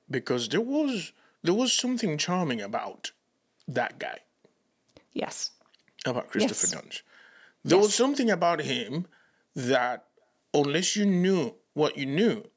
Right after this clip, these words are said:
Speaker 1: what you know, you would wanna be friends with him. There was something about
Speaker 2: Absolutely.
Speaker 1: him. There was something about him that, um, made you feel a certain amount of pity.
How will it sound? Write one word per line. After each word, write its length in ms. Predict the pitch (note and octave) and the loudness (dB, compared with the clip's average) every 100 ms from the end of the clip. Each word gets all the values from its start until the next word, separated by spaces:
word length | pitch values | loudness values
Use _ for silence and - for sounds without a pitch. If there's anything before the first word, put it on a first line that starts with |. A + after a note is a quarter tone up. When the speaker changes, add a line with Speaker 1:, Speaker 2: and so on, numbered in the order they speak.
| _ | _
Speaker 1:
what 220 | D3 A#2+ | -2 0
you 100 | C3 | -2
know, 380 | C#3 F#3 A2 A#2 _ _ _ _ _ - | -2 0 -2 -6 _ _ _ _ _ 0
you 80 | G#3+ | 0
would 80 | |
wanna 240 | G3 F#3+ D#3 | 2 0 0
be 80 | D3 | -4
friends 300 | - F3 B2+ | -4 -4 -4
with 140 | A#2 | -6
him. 160 | - - _ _ - - _ | -10 -16 _ _ -20 -20 _
There 120 | C#3+ | 0
was 180 | C#3+ C3 | 0 0
something 400 | - A#3+ A#3 F#3+ | 2 2 4 2
about 200 | F#3 C3+ | 2 0
Speaker 2:
Absolutely. 120 | - - | 0 -10
Speaker 1:
him. 20 | - - - | -16 -18 -2
There 100 | D#3 F#3 | 2 4
was 140 | F#3+ | 4
something 360 | B3 C#4+ D4 C4 | 2 0 2 2
about 260 | A3+ A3 | 4 2
him 280 | G#3+ G#3+ G3 | 4 2 2
that, 400 | F3+ D#3+ D#3 - _ _ _ _ _ _ _ _ _ _ _ _ | 0 0 -2 -8 _ _ _ _ _ _ _ _ _ _ _ _
um, 400 | C3 C3 A#2 A2+ - _ - | -2 0 -2 -6 -12 _ -10
made 560 | C#3+ C#3 C3+ D3+ F3+ E3 | -4 -2 0 0 0 -2
you 200 | D#3+ C#3 | -2 -2
feel 460 | - - D3 C#3+ | -4 -2 0 0
a 120 | - | -2
certain 340 | - - D3+ C#3+ | -2 -2 -2 -2
amount 280 | C3 A#2+ A#2 | -2 -4 -4
of 200 | - - | -8 -8
pity. 360 | C3+ C3+ F#3+ | -6 -6 -8